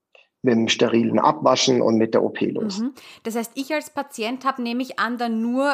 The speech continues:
Speaker 2: äh, so einen Venenzugang oder wie nennt man das?
Speaker 1: Genau,
Speaker 2: Gut.
Speaker 1: eine,
Speaker 2: Mhm.
Speaker 1: eine, einen venösen Zugang, den hat man auf alle Fälle. Äh, dann kommt so ein bisschen drauf an, ob man noch einen größeren Zugang am Hals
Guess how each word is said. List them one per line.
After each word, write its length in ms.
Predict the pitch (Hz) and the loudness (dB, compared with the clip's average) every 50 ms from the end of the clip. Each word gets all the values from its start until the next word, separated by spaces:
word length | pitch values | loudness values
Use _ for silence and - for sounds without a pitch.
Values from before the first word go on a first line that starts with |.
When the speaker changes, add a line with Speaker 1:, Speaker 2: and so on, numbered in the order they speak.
| - - | -2 -2
Speaker 2:
äh, 160 | - 233 233 220 | -4 -6 -6 -6
so 100 | - - | -6 -6
einen 300 | 233 220 208 202 190 180 - | -6 -4 -4 -6 -6 -10 -14
Venenzugang 960 | - 170 165 196 196 202 240 247 247 247 - - 277 269 269 262 269 302 302 | -12 -6 -6 -4 -2 -2 -2 -2 -2 -2 -2 -2 -2 0 2 2 2 2 0
oder 200 | 254 202 214 196 | -2 -4 -6 -6
wie 100 | 220 226 | -4 -4
nennt 260 | 220 208 202 202 - | -4 -4 -6 -6 -6
man 140 | 214 226 208 | -6 -4 -2
das? 280 | 220 247 359 - - _ _ _ - - _ _ _ _ _ _ _ _ _ _ _ _ _ _ _ _ - | -2 -2 -2 -4 -6 _ _ _ -20 -20 _ _ _ _ _ _ _ _ _ _ _ _ _ _ _ _ 4
Speaker 1:
Genau, 400 | - 127 - 120 113 143 196 208 | 6 6 6 6 6 4 4 2
Speaker 2:
Gut. 180 | - - - | -2 -2 0
Speaker 1:
eine, 400 | 147 135 - - 139 139 139 135 | 2 4 4 4 4 4 4 2
Speaker 2:
Mhm. 80 | - - | 0 2
Speaker 1:
eine, 400 | - 139 135 135 131 127 - - | 2 2 4 4 4 4 2 2
einen 280 | 147 135 139 135 131 | 2 4 4 4 2
venösen 460 | 127 139 135 139 147 156 151 156 131 - | 2 2 4 4 4 4 4 0 -4 -2
Zugang, 680 | - 202 233 214 226 220 214 214 214 220 220 220 - - - | 0 0 2 4 6 6 6 6 6 4 0 -2 -6 -4 -2
den 180 | 175 170 170 165 | 0 0 2 2
hat 180 | 170 190 180 | 2 2 2
man 140 | - 185 180 | 2 2 2
auf 200 | - - - - | 2 2 0 2
alle 260 | - 180 175 180 180 | 2 2 4 4 2
Fälle. 360 | 180 - 170 165 165 170 165 165 - - - - - - - - - _ | 2 2 2 4 4 4 2 0 -4 -12 -20 -20 -20 -20 -20 -20 -10 _
Äh, 380 | - - 160 156 151 151 151 147 | 0 4 6 6 6 6 6 6
dann 240 | 147 151 151 156 151 | 4 4 2 2 2
kommt 260 | - 175 185 190 - | 4 4 4 2 2
so 140 | - 165 147 | 0 0 0
ein 100 | 143 - | 2 2
bisschen 340 | - 196 190 - 190 170 160 | 0 0 2 2 2 0 2
drauf 280 | 143 147 147 147 143 - | 2 4 4 4 2 2
an, 440 | - 151 147 160 170 170 160 160 156 | 2 2 4 4 4 2 2 0 0
ob 260 | - 165 156 156 - | 0 0 0 2 2
man 140 | 147 139 139 | 2 4 4
noch 180 | 143 139 139 | 4 2 0
einen 80 | 143 135 | -2 -6
größeren 640 | 131 - - 156 165 170 170 - 156 131 151 147 151 | -4 0 2 2 2 2 2 0 2 2 2 0 0
Zugang 580 | - - 170 165 156 - 151 139 143 151 147 - | -2 -2 -2 0 2 4 4 4 4 2 0 0
am 220 | 135 139 135 123 | -2 -2 0 2
Hals 320 | 127 139 175 185 185 - | 4 6 6 4 4 0